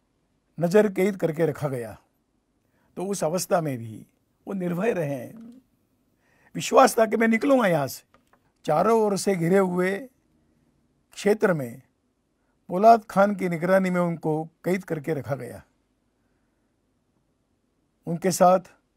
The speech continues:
उनके पुत्र संभाजी भी थे। इस अवस्था में बहुत कुशलता के साथ बचकर निकलने में वो सफल सिद्ध हुए।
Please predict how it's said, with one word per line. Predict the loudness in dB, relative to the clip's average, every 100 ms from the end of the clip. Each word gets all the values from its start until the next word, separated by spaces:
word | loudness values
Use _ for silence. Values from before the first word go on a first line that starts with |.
| _ _ _ _ _ _ -12
उनके | -6 -6
पुत्र | -6 -6 -4 -6 -8 _ _ _ _ _ _
संभाजी | -4 4 4 4
भी | -2 -4
थे। | -8 -12 -12 _ _ _ _ _ _ _ _ _ _ _ -10
इस | -6 -4
अवस्था | -2 0 2
में | 0 -2 -14 _ _ _ _ _ _ _ _ _ _ _ _ _ _ _ _ _ 0
बहुत | 2 2 -2
कुशलता | 0 0 4 2
के | 2 -2
साथ | 2 2 2 _ _ _ _ _ _ _ _ _ _ -12
बचकर | -6 -4 -2 -4
निकलने | -2 -4 -4 -2 -2
में | -4 -10 -16 _ -12
वो | -8
सफल | -4 -2 -4
सिद्ध | -6 -10 -10
हुए। | -12 -14